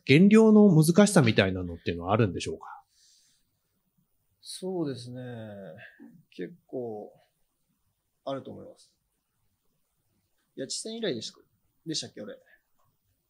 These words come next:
Speaker 1: おそらく、えー、真夏、この七月とかに戦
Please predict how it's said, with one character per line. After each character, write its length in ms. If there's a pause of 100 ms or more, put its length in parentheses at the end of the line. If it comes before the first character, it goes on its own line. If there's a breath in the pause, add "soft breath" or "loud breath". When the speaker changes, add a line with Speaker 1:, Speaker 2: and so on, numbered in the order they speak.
(460)
Speaker 1:
お 100
そ 140
ら 140
く、 580 (720)
え 260
ー、 40
真 100
夏、 260
こ 80
の 80
七 180
月 280
と 140
か 400
に 100
戦 220